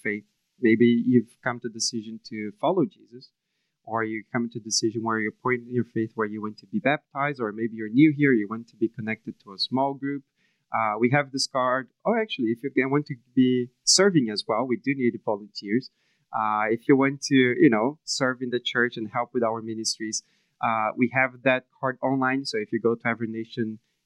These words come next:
G T A dot org, you'll find that. We have physical ones as well. So we have by the welcome table. Uh, you can fill that, and then we'll contact you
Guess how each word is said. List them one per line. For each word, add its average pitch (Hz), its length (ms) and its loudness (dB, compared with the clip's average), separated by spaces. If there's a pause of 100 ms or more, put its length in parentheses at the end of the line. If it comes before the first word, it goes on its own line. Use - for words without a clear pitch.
G 131 140 0
T 117 320 6
A - 40 6
dot 110 280 0
org, 127 340 -2 (240)
you'll 113 400 -4
find 120 240 -4
that. 135 180 2
We 160 240 2
have 160 120 0 (180)
physical 156 320 -4
ones 151 240 -4
as 147 140 -6
well. 170 220 0
So - 120 -4
we 120 240 -4
have 127 240 0
by 123 140 0
the 117 100 0
welcome 120 420 -4
table. 131 360 0 (420)
Uh, 117 260 0
you 120 140 0
can 120 180 0
fill 131 280 2
that, 120 240 0
and 110 120 -6
then 107 140 -4
we'll 110 260 -4
contact 120 460 -10
you 104 360 -4